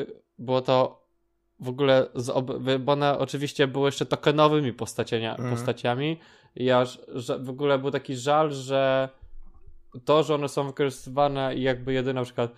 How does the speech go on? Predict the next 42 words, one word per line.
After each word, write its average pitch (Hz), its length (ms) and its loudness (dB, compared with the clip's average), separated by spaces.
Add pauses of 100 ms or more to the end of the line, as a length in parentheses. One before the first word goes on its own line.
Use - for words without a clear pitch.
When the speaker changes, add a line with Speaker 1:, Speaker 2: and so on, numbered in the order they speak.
(340)
Speaker 1:
jedyno-, 180 480 4
jedną 147 560 2
z, 120 280 0
jedyną 135 420 -2
cechą, 135 360 -2
którą 127 420 -2
posiada 123 480 0 (300)
ta 127 340 0 (120)
niby 127 260 -4
bohaterka, 120 540 -2
to 113 100 -4
jest - 160 -10
to, 131 280 2
że 117 260 -2
jest 113 160 -6
kobietą 123 500 -2
i 117 40 -4
jest 113 180 -4
transseksualna 123 1040 -2 (300)
i 123 60 -4
to 127 60 0
jest 127 100 0
jedyna 147 300 2
jej 139 100 0
cecha 135 200 -2
przez - 160 -14
cały 127 220 2
film. 110 320 -4
Ja 135 100 4
nawet 151 300 2
do, 143 140 2
nie 143 180 0
dowiedziałem 143 380 0
się, 139 100 -4
jak 131 120 -4
ona 127 120 0
się 120 120 -6
nazywa. 107 400 -4 (760)
Speaker 2:
<laughs> - 1120 -2
Speaker 1:
Bo 139 80 0
to 143 120 -4
było, 143 240 2